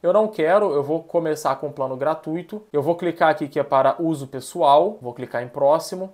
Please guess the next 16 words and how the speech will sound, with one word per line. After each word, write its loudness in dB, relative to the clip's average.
Aqui 2
eu 4
vou -2
colocar 4
não 4
tenho -4
certeza -2
no -4
momento, -2
clico -8
em -10
próximo. 2
Aqui -2
eu 0
vou -8
colocar 2